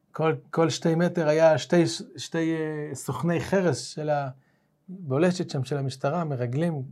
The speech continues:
בודקים אחרי האזרחים שלא עושים דברים לא חוקיים, אז הם מיד יפליל אותם. אז הוא ראה אותם ככה, אמר להם, "מזוודות מאוד כבדות, לא תוכלו לסחוב אותם, זה חשוד, לא כדאי.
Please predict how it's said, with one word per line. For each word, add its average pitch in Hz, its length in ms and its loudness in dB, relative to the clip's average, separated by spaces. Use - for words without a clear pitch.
בודקים 143 300 -4
אחרי 147 220 2
האזרחים 131 460 -2
שלא 143 160 -4
עושים 143 220 -4
דברים 147 240 -6
לא 151 80 -6
חוקיים, 160 420 -4
אז 120 140 -2
הם 160 100 4
מיד 170 240 4
יפליל 151 320 0
אותם. 123 200 -6
אז 117 140 -4
הוא 147 100 0
ראה 165 80 10
אותם 165 200 4
ככה, 143 240 -2
אמר 151 200 2
להם, 151 180 -2
"מזוודות 131 360 0
מאוד 143 160 0
כבדות, 131 440 -2
לא 151 80 0
תוכלו 135 240 -2
לסחוב 143 360 -2
אותם, 139 320 -2
זה 117 100 -8
חשוד, 131 360 -6
לא 131 140 0
כדאי. 156 280 2